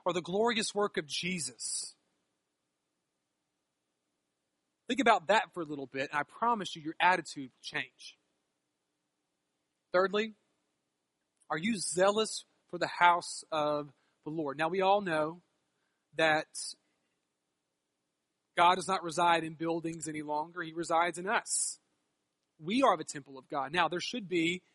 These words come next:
a affection, a zeal for the people of God that formulate the greater church of God. But I want to focus on you individually for a second,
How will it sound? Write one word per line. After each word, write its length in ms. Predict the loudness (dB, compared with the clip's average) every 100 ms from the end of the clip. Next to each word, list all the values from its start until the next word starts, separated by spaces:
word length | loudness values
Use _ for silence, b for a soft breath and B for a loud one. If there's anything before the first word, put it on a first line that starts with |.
| _ _ _ -4
a 540 | 0 0 0 -2 -4 -10 _ _ _ _ _ _ _ _ _ _ _ _ _ -14
affection, 580 | -12 0 0 2 -2 -4
a 100 | -6
zeal 420 | -6 -2 0 0
for 100 | -2
the 80 | -6
people 500 | -6 0 0 2 0
of 140 | -2
God 360 | -4 -4 -2 -2
that 140 | -4
formulate 440 | -6 -4 -2 -2 -4
the 60 |
greater 280 | -4 -4 -4
church 420 | -8 -8 -6 -6 -10
of 180 | -8 -2
God. 340 | 0 2 0 b b b
But 100 | 2
I 40 |
want 140 | 4
to 80 | 2
focus 260 | 0 -2 -2
on 160 | -2
you 120 | -4 -4
individually 520 | -4 -6 -6 -6 -8
for 200 | -8 -12
a 40 |
second, 400 | -8 -8 -6 -10